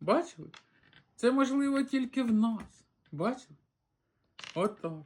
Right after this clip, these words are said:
от. Транзистори витягуються руками. Тепер дійшло діло до чого?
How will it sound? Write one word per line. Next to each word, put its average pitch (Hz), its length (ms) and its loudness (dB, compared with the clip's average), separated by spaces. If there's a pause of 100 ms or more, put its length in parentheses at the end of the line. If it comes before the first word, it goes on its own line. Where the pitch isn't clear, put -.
от. - 80 -20 (300)
Транзистори 165 760 -2
витягуються 147 720 -2 (240)
руками. 208 560 -4 (1200)
Тепер 180 400 2
дійшло 226 360 0
діло 226 380 0
до 202 160 2
чого? 240 460 -2